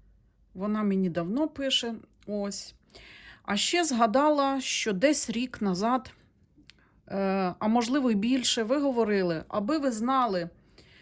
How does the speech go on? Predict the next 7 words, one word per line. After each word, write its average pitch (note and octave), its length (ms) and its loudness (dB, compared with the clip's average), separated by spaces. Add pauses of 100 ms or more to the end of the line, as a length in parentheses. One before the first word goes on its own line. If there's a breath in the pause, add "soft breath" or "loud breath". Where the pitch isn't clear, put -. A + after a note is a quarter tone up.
(260 soft breath)
е, F3+ 260 -2
вірніше, G#3 400 0
якби, F3+ 360 0
напевно, D3+ 460 -4
ви D#3+ 140 -4
знали, G3 520 -2
що G3 760 -2